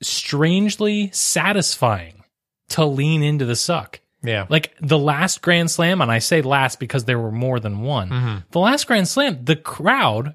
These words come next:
Speaker 1: uh, such as it was, the Orioles fans actually cheered. At that point, we were, we were down to see how bad it would get.
Speaker 2: I, see, I, this is an interesting scenario 'cause I think we've talked about this before. And Baltimore Orioles fans have this tendency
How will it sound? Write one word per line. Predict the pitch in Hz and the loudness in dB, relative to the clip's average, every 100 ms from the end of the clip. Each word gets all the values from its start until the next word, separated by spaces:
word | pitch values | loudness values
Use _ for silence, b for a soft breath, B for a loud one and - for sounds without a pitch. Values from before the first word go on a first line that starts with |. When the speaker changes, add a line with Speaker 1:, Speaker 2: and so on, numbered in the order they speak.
| - | -12
Speaker 1:
uh, | 120 | -14
such | - 107 95 | -8 -8 -8
as | 85 | -12
it | 78 | -10
was, | 107 80 92 - b b | -8 -8 -10 -14 b b
the | 160 | -4
Orioles | - 214 302 185 147 | 2 4 4 2 0
fans | - 254 190 127 - | 0 0 2 -2 -2
actually | 196 247 - 220 160 | -2 -2 0 0 0
cheered. | - 214 285 107 87 _ | 0 0 0 -2 -4 _
At | 165 - | -6 0
that | 254 320 | -2 -2
point, | - 285 247 120 | -6 -2 -2 -2
we | 175 262 | -2 0
were, | 190 - _ _ _ | 0 -2 _ _ _
we | 143 233 | 0 4
were | 208 | 4
down | 113 101 135 151 185 220 190 | 0 -2 0 2 4 2 2
to | 151 | 0
see | - 175 120 | 0 0 2
how | 139 | 0
bad | 127 131 131 | 2 0 0
it | 117 | -2
would | 107 | -4
get. | 107 107 - - _ | 0 -2 -2 -20 _
Speaker 2:
I, | - - | -20 -8
see, | - - | -4 0
I, | 175 202 - | 0 0 2
this | 214 247 | 2 4
is | |
an | 220 | 2
interesting | 143 - - 110 98 | 2 0 -2 -2 -4
scenario | - 120 101 90 85 | -4 -4 -2 -4 -8
'cause | - 107 - | 0 0 0
I | 127 | -2
think | 131 185 170 - _ _ - | 2 2 2 -2 _ _ 0
we've | 170 175 | 2 4
talked | 160 120 107 | 2 0 0
about | 95 | -4
this | 110 - | -4 -10
before. | - 110 101 92 b b b b b - | -6 0 0 -2 b b b b b -6
And | 127 | 0
Baltimore | 170 226 254 160 | 2 2 2 2
Orioles | 156 147 - | 4 4 2
fans | 123 110 | 0 0
have | - 123 127 | -2 -4 -2
this | 120 - | -4 -4
tendency | 110 104 104 - 104 98 | -4 -2 -4 -2 -2 -2